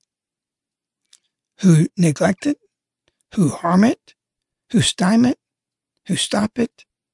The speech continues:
who object to it. In the beginning days, many people didn't agree the path I was on about Medjugorje.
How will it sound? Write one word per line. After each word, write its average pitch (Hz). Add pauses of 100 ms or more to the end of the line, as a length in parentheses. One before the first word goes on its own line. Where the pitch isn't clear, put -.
(680)
who 202
object 175
to 151
it. - (3500)
In 190
the 156
beginning 220
days, 160
many 180
people 147
didn't 156
agree 165
the 156
path 160
I 170
was 156
on 160
about 156
Medjugorje. 180